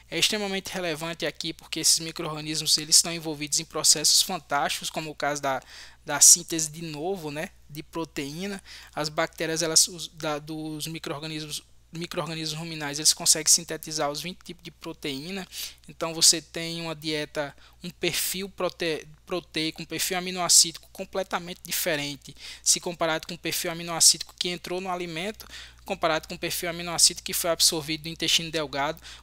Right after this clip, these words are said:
porque ocorreu a transformação de parte daquela proteína e daqueles aminoácidos do alimento em, é, proteína microbiana, tá? Então aqui basicamente como é que se dá, essas,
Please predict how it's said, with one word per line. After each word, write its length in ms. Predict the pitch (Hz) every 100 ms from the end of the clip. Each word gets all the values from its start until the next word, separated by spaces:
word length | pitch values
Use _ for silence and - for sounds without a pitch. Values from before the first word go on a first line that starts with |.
| -
porque 260 | 170 -
ocorreu 400 | 175 - 165 156
a 80 | 214
transformação 960 | - 180 - 170 170 165 - 156 151 165 -
de 140 | 160
parte 420 | - 156 143 -
daquela 360 | 160 156 156 151
proteína 640 | - 160 - 151 156 170
e 40 | 156
daqueles 380 | 151 - 156 151
aminoácidos 520 | 156 160 143 143 -
do 80 | 160
alimento 480 | 165 156 156 - 165
em, 180 | 175 - - - - - - -
é, 640 | 156 156 151 151 147 143 - - - - - - - - - - - -
proteína 340 | 185 175 160
microbiana, 720 | 156 160 170 165 196 131 107 - - -
tá? 200 | - 160 - - -
Então 200 | 170 165
aqui 360 | 156 - 160 147
basicamente 640 | 147 151 - 151 156 156
como 200 | - 151
é 100 | 147
que 60 | -
se 180 | 220
dá, 260 | 175 147 196 - - - - -
essas, 460 | 160 175 170 -